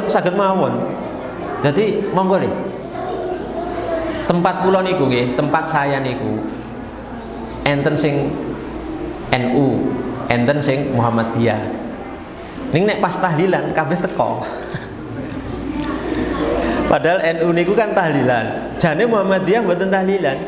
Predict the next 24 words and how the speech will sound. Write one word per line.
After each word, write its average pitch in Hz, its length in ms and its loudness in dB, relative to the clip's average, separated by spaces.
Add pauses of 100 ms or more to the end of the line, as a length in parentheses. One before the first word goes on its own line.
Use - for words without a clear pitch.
(220)
Ning 202 140 4
nek 220 160 0
pas 196 160 0
tahlilan 196 580 2
teko 202 240 2
bareng. 185 400 0 (1900)
En 170 360 0
Muhammadiyah 165 560 2
nggih 160 160 4
teko, 160 260 2
N 175 220 2
U 175 100 2
ne 214 80 2
ya 131 240 2
teko. - 260 -2 (2500)
Nggih 113 140 4
mboten 113 260 4
pernah 123 160 4
congkrang 139 380 2
nggih 117 160 2
kula 113 180 4
niku. 110 220 -2 (680)
Masya 104 260 2
Allah. 90 220 0